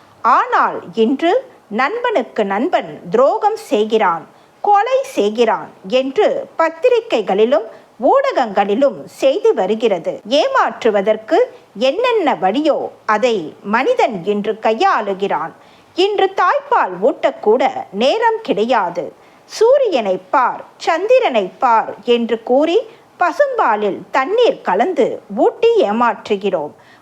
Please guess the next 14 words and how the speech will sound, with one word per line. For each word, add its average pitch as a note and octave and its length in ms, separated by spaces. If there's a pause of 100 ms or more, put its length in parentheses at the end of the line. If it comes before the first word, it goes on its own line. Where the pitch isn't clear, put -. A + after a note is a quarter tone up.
(100)
உள்ளத்தில் F4 640 (160)
தெளிவும் F#4 500 (160)
பண்பும் C4+ 520 (240)
அமைதியும் A3+ 720 (220)
நிம்மதியும் B3 680 (100)
எப்போதும் C#4 720 (180)
இருக்க B3+ 380
வேண்டும். F#3 400 (420)
ஒருவரை G4 480 (100)
ஒருவர் A#3+ 440 (140)
மன்னித்து D4 640 (440)
ஒருவரை F4+ 480 (120)
ஒருவர் B3+ 440 (220)
ஏமாற்றாமல் B3+ 920